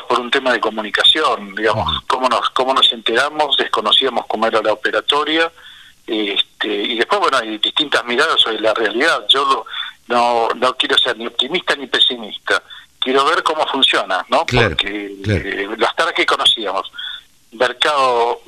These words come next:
Speaker 1: registro abierto, registro cerrado.
Speaker 2: Claro.
Speaker 1: Ah, y, y, y abierto con trescientos sesenta, o sea,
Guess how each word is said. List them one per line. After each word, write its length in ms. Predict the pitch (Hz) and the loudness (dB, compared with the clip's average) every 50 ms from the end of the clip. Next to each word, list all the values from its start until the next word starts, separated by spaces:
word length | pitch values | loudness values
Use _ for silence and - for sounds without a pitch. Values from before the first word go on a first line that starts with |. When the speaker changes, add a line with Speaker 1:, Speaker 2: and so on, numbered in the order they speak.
| 113 - - - | -8 -4 -2 0
Speaker 1:
registro 440 | 127 117 - - 104 - - 139 | 2 2 2 2 2 2 2 0
abierto, 360 | 147 165 202 226 220 - 190 143 | 2 2 0 0 0 0 -2 -2
registro 440 | 117 101 - - - - - 120 | 0 0 0 0 0 2 2 2
cerrado. 560 | - - - - 175 160 127 107 95 87 - - - _ _ _ _ - - - - - | 2 2 2 2 0 2 2 0 -2 -4 -8 -10 -18 _ _ _ _ -20 -20 -16 -8 -4
Speaker 2:
Claro. 180 | 98 92 82 110 | -2 0 2 2
Speaker 1:
Ah, 300 | 120 127 127 127 131 - | 2 4 2 0 0 -2
y, 140 | - - - - - 151 131 - - | -2 -2 -2 0 0 0 0 0 0
y, 340 | 123 120 117 117 113 - - | -4 -6 -4 -4 -4 0 2
y 40 | 123 | 2
abierto 420 | 120 127 135 156 180 - - - - | 2 2 2 0 0 0 0 0 0
con 140 | 135 123 | 0 -2
trescientos 520 | 120 151 151 143 147 139 131 135 123 - - | 0 2 2 2 2 2 0 2 4 4 4
sesenta, 260 | - 120 127 - - | 2 0 -2 -2 0
o 240 | 123 113 117 123 127 | 0 0 0 0 2
sea, 140 | 156 151 | 0 0